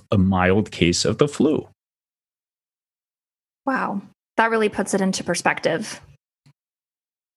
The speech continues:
Speaker 1: And, and then, you know, it's funny because we say, "Well,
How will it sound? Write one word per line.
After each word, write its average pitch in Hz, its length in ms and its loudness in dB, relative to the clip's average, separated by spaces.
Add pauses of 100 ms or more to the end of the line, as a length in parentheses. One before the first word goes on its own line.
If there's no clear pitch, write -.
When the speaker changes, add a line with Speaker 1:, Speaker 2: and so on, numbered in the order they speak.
Speaker 1:
And, 160 220 2
and 175 140 4
then, 214 300 2
you - 240 -2
know, 190 160 4
it's - 180 -4
funny 262 360 0
because 143 320 -2
we 156 60 2
say, 190 180 2
"Well, 175 260 2